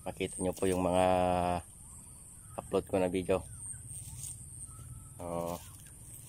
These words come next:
at saka pindutin ng yung ano, yung bell na po doon para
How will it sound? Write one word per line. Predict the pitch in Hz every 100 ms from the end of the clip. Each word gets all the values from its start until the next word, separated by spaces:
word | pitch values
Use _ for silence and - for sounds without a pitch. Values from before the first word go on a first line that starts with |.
| - -
at | -
saka | 90 90
pindutin | 98 95 90 95 -
ng | 95 95 98 95 92 - - - -
yung | 92
ano, | 98 95 - - - - - - - - - - -
yung | 87 87
bell | 90 87
na | 90
po | 95
doon | 98 90
para | 90 92